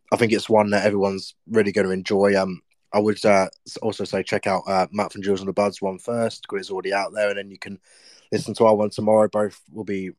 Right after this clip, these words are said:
really good to, to watch and listen to, I'm sure, and, uh, you'll get two different views of, um, Neil Harris, if you like, from two different standpoints, and there'll be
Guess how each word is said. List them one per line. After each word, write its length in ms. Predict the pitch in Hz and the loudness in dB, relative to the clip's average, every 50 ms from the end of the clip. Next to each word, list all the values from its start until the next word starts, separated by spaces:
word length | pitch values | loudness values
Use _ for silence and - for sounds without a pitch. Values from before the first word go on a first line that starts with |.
| _ _ _ _ - | _ _ _ _ -4
really 220 | 113 104 98 95 92 | -2 -2 -2 -2 -2
good 220 | - 107 101 - | -2 -2 -2 0
to, 240 | - - 92 87 - - | -2 -2 -2 -2 -2 -4
to 100 | 101 92 | -6 -4
watch 240 | 95 95 - - | -4 -4 -4 -6
and 100 | - 95 | -8 -8
listen 220 | 95 - - 95 92 | -8 -8 -8 -12 -10
to, 120 | - 98 90 | -6 -6 -6
I'm 100 | 90 90 | -6 -6
sure, 380 | - - 101 98 95 92 92 | -2 0 2 2 4 2 2
and, 180 | 92 92 92 92 | 0 0 0 0
uh, 160 | 92 90 87 - _ - - - - - - _ _ _ | 0 0 -2 -4 _ -20 -20 -20 -20 -20 -20 _ _ _
you'll 160 | 85 107 107 | -4 -2 2
get 240 | - 110 101 - - _ _ _ _ _ _ _ _ _ _ - - - | 4 4 4 2 0 _ _ _ _ _ _ _ _ _ _ -12 -2 2
two 140 | 143 131 | 2 4
different 360 | 120 131 120 - 120 107 113 104 | 4 2 0 0 -4 -6 -4 -2
views 480 | 120 113 110 110 107 104 104 98 92 | 0 0 2 2 0 0 -2 -2 -2
of, 200 | 104 98 92 - | -2 -2 0 0
um, 360 | 101 95 92 92 90 87 87 - _ _ _ _ _ _ _ - - | 0 0 0 -2 -4 -8 -12 -16 _ _ _ _ _ _ _ -16 -6
Neil 200 | - 107 101 98 | 0 0 0 2
Harris, 260 | 95 101 98 90 - | 2 0 0 0 -2
if 80 | 92 - | -6 -4
you 60 | 98 | -2
like, 160 | 92 92 - - | -2 -2 -2 -4
from 160 | - - - | -10 -14 -8
two 140 | - 101 90 | -6 -6 -6
different 240 | 92 - 87 80 | -6 -10 -12 -14
standpoints, 680 | - - 104 101 101 98 - - 101 101 98 95 90 - | -6 -2 -2 -2 -2 -2 -2 -2 -2 -2 -2 -4 -8 -8
and 120 | 95 92 95 | -8 -4 -2
there'll 120 | 95 92 | -2 0
be 220 | 92 95 90 87 | 0 0 0 -2